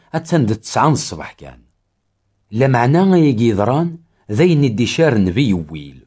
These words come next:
سيدي ربي يناد. ذك وساني نقورا، أد السرسغ الروحي وافي يمدان مرة.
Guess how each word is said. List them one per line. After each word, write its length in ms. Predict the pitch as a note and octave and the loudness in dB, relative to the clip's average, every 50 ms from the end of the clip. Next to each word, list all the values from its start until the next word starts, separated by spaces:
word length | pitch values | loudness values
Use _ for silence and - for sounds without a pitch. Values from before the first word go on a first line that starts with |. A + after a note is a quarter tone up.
| _ | _
سيدي 340 | - - - F3+ D#3+ C3 F3 | -14 -8 -4 -2 2 2 2
ربي 300 | D3+ C#3 A#2 A#2+ G3+ E3 | 2 2 0 0 0 0
يناد. 400 | G#2+ F#2+ E2+ D#2+ D2 C2+ C2 B1 _ _ _ _ _ _ _ _ _ _ _ _ _ _ _ _ - | 0 0 -2 -4 -8 -10 -20 -20 _ _ _ _ _ _ _ _ _ _ _ _ _ _ _ _ -12
ذك 260 | G2+ G2 A#2+ A2 G#2+ B2+ | -4 -4 -2 -2 0 0
وساني 420 | E3 D#3+ - - F#3 E3 E3+ F3 | 0 0 0 0 2 4 4 4
نقورا، 520 | D3+ A#2+ G#2 C#3+ D#3 C#3+ D3+ E3+ F#3+ F#3+ F#3 _ _ _ _ _ _ _ _ _ _ - | 2 2 2 2 2 2 2 0 0 -2 -4 _ _ _ _ _ _ _ _ _ _ -2
أد 80 | D3 D#3 | -2 -2
السرسغ 580 | B2+ - - - E3 C3+ - - E3+ D#3 C#3 | -2 -4 -2 0 0 0 0 -2 -2 0 0
الروحي 340 | B2+ B2 C#3 C#3 - D#3 E3 | 0 2 0 -2 0 0 2
وافي 420 | D#3 C#3 B2+ A2+ G#2+ - - A2 | 2 4 2 2 0 -2 -2 -2
يمدان 300 | A2 G#2 G2+ F#2+ A#2+ A#2+ | 0 0 0 0 -2 -2
مرة. 680 | A2 G2+ F#2 F2 F2 F#2 F#2 - D#2 D2 C#2 C2+ - _ | 0 0 -2 0 0 -2 -2 -4 -6 -12 -14 -18 -20 _